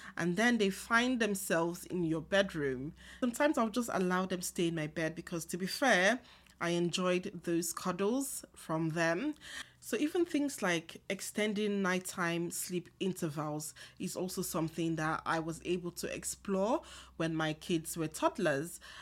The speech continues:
It's also important to establish day and night differentiation. If your child is the type of child that if they sleep at a certain time in the evening, it will be a struggle for them to sleep at night,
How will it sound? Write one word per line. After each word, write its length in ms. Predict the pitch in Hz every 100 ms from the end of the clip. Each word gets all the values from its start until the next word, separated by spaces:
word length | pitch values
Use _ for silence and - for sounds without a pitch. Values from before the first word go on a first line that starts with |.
| - - -
It's 140 | 240
also 240 | 269 294 311
important 640 | 254 - 254 240 185 190 -
to 160 | 196
establish 720 | - 170 - 208 175 185 190 - -
day 300 | 185 190 185
and 240 | - 165 165
night 280 | 165 165 -
differentiation. 920 | 170 - 160 151 165 196 - 226 320 - - -
If 60 |
your 80 | 254
child 260 | 247 320 349
is 120 | 233
the 80 | 208
type 240 | 220 214
of 100 | 185
child 440 | - 196 180 185 185
that 340 | 165 151 180 - -
if 180 | - 185
they 120 | 202
sleep 420 | 180 - 240 247 -
at 160 | 165
a 80 | 190
certain 640 | 175 - 196 190 - 196
time 720 | 190 - 190 175 165 170 170 170 - -
in 140 | 165 165
the 180 | -
evening, 540 | 226 233 214 185 208 285 - - -
it 100 | 170
will 80 | 170
be 220 | 202 214
a 80 | 156
struggle 720 | 190 - - 185 180 175 175
for 180 | 175 170
them 220 | 170 175
to 100 | 180
sleep 300 | 160 - 175
at 200 | 160 -
night, 400 | 233 240 247 -